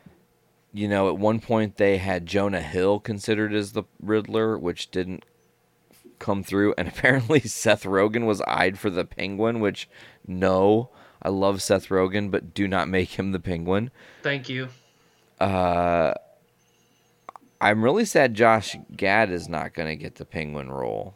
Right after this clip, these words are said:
Speaker 1: 'cause he, he said he, he didn't take it. And he would have been, I thought, really great. So we'll see who ends up playing, um, the Penguin.
Speaker 2: Uh, the two movies that I was thinking of were There Will Be Blood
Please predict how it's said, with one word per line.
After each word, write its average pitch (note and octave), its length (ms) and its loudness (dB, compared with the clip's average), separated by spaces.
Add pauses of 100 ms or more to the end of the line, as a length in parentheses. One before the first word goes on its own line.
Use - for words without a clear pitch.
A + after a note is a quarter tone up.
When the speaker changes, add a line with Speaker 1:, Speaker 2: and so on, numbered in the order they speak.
(100)
Speaker 1:
'cause - 160 -10
he, F#2 220 -8
he E2+ 180 -12 (180)
said E2+ 280 -4
he, D#2+ 160 -4
he E2 160 -8
didn't D2 300 -6
take - 300 -8
it. - 200 -14 (2000)
And D#2+ 220 -4
he E2+ 120 -4
would D2+ 140 -2
have D2 140 -6
been, C#2 340 -6
I D#2 160 -8
thought, B1+ 460 -6
really C#2+ 320 -6
great. D2+ 320 -4
So G2 120 -4
we'll A2+ 160 0
see E3 240 0
who A#2 120 2
ends F#2 160 -2
up D#2+ 160 -4
playing, D#2 640 -4
um, B1+ 480 -8 (480)
the E2 140 -4
Penguin. A#1+ 540 -8 (1040)
Speaker 2:
Uh, D#3+ 180 2
the C#3+ 140 -2
two A3+ 200 0
movies F#3+ 400 0
that D3 120 0
I D#3 120 8
was D#3+ 180 0
thinking C#3 400 -4
of B2+ 340 -4
were B2+ 340 -4
There C#3+ 240 0
Will C#3+ 180 4
Be C#3+ 140 -2
Blood C#3 760 0